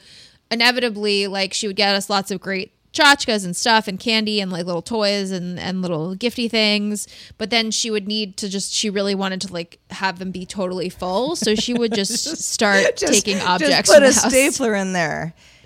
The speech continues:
Speaker 2: You know, Mer-,
Speaker 1: One year,
Speaker 2: Meredith,
Speaker 1: one year I did
Speaker 2: Meredith's
Speaker 1: get a full
Speaker 2: writer.
Speaker 1: stapler.
Speaker 2: She might need a stapler. That is so funny.
Speaker 1: What? I was Marie Kondoing my, my house and I found five staplers. So, I mean, I guess I'll put them on Poshmark, question mark. Does anyone want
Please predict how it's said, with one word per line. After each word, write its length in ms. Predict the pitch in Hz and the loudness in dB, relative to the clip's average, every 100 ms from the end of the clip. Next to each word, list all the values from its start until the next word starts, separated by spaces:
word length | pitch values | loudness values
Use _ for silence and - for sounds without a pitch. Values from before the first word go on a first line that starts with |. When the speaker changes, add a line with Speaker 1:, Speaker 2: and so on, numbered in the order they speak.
| _ | _
Speaker 2:
You 80 | 214 | -2
know, 340 | 226 233 269 254 | 2 6 4 6
Mer-, 300 | 262 311 311 | 8 10 10
Speaker 1:
One 160 | 320 254 | 8 8
year, 120 | 285 | 10
Speaker 2:
Meredith, 220 | 415 262 | 8 8
Speaker 1:
one 180 | 302 349 | 6 6
year 100 | 403 | 8
I 40 | |
did 100 | 330 | 8
Speaker 2:
Meredith's 160 | 302 285 | 8 4
Speaker 1:
get 100 | 277 | 4
a 60 | 277 | 4
full 100 | 220 | 6
Speaker 2:
writer. 300 | 233 254 277 | 6 6 4
Speaker 1:
stapler. 340 | 330 233 240 - | 4 0 0 -6
Speaker 2:
She 120 | 247 | -8
might 200 | 269 262 | -6 -2
need 160 | 277 | -2
a 60 | 262 | -4
stapler. 640 | - 262 302 370 196 156 - - - | -2 0 0 0 -4 -4 -8 -20 -8
That 120 | - | -4
is 80 | 190 | 0
so 220 | - 165 | 0 0
funny. 340 | 160 165 151 147 | 0 -2 -2 -2
Speaker 1:
What? 220 | 294 - - - 190 _ | -2 -4 -14 -20 -20 _
I 180 | 269 294 | 0 4
was 260 | 311 339 320 | 4 4 4
Marie 240 | 302 277 | 2 2
Kondoing 640 | 262 262 233 233 214 214 | 2 2 2 4 4 2
my, 420 | 208 196 190 196 - | 2 4 4 2 0
my 200 | 202 190 | 0 2
house 340 | 208 190 185 196 | 2 2 0 0
and 100 | 185 | -2
I 80 | |
found 380 | 185 190 185 185 - | 0 0 0 -4 -8
five 420 | - 190 143 165 | -6 -4 -2 -4
staplers. 580 | - 123 - - - 190 | -6 -6 -6 -6 -6 -6
So, 380 | - 185 165 - | -2 -2 -2 -2
I 100 | 196 | -2
mean, 220 | 202 185 - | 0 -2 -4
I 100 | 190 | -4
guess 220 | 196 190 | -4 -4
I'll 80 | 202 | -6
put 160 | 190 | -6
them 120 | 208 202 | -6 -6
on 120 | 170 | -6
Poshmark, 480 | 190 190 - 294 - | -6 -8 -6 -8 -6
question 320 | 320 - 311 | -8 -8 -8
mark. 300 | 339 320 - | -8 -10 -8
Does 160 | 226 | -4
anyone 260 | 220 226 247 | -2 0 0
want 200 | 233 - | -2 -4